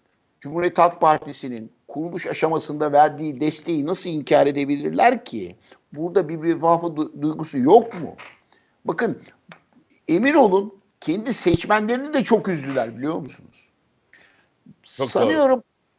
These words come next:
Speaker 1: yani sanıyorum, e, bunun farkındalığı yavaş yavaş yerleşecek ama biz yine de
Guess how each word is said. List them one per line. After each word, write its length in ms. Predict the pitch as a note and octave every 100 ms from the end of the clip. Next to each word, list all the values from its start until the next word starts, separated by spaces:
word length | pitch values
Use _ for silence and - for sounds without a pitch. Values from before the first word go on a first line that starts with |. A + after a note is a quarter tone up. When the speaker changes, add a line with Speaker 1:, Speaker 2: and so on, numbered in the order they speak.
| -
Speaker 1:
yani 240 | C3+ C3 -
sanıyorum, 760 | - - F#3+ D4 C#4 A#3 G#3 - _ _ _
e, 1080 | D#3+ E3+ E3+ D#3+ D#3 D3+ D3+ D3 D3+ C#3 C#3+
bunun 360 | D#3+ A3 A3 -
farkındalığı 800 | - - F#3 F#3 G3 G3+ G#3 G#3+ G3+
yavaş 380 | G3 G#3 G#3
yavaş 420 | F#3+ G3 F#3+ - -
yerleşecek 720 | E3 F3+ F#3+ F#3+ F#3 F3 A#3+
ama 280 | F#3+ G3+ D#3
biz 320 | A3+ B3+ C#3+ D3
yine 320 | C#4+ F4 G#3+
de 140 | D#3